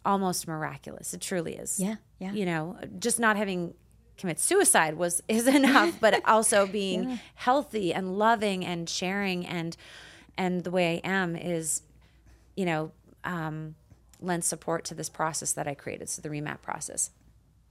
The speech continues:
Speaker 1: So I do, I will do coaching on an exclusive sort of case-by-case basis for
Speaker 2: Mm-hmm.
Speaker 1: people who really wanna do that sort of more deep dive, um, into getting really sovereign and coming into their wh-,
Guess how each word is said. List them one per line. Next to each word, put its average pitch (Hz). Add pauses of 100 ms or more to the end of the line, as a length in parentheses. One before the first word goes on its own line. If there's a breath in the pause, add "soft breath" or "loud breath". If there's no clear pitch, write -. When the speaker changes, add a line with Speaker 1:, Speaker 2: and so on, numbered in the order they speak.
(400)
Speaker 1:
So 202
I 202
do, 220
I 190
will 185
do 185
coaching 175
on 170
an 165
exclusive 156
sort 165
of 156
case-by-case 151
basis 143
for 202
Speaker 2:
Mm-hmm. 175
Speaker 1:
people 160
who 156
really 160
wanna 196
do 180
that 170 (520 loud breath)
sort -
of 170
more 175
deep 165
dive, 151 (380 loud breath)
um, 156
into 165
getting 160 (960)
really 180
sovereign 170
and 170
coming 165
into 165
their 165
wh-, 160